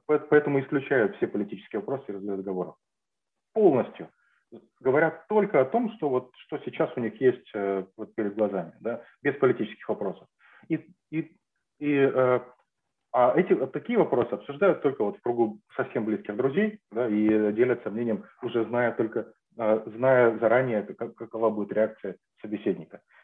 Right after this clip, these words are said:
И вот здесь, скорее всего, будет точно так же. Поэтому вот я для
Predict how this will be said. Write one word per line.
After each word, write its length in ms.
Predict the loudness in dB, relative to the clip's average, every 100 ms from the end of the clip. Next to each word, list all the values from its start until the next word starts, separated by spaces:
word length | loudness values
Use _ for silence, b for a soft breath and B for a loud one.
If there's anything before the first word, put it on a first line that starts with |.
| -2
И 60 |
вот 100 | 0
здесь, 160 | 0 -2 -2
скорее 240 | -2 -2
всего, 200 | -2 -2
будет 280 | -2 -4 -4
точно 240 | -6 -4
так 220 | -2 -2 -2
же. 100 | -14 _ b b
Поэтому 520 | 2 4 6 4 2 -8 _
вот 140 | -4 4
я 120 | 6
для 120 | 4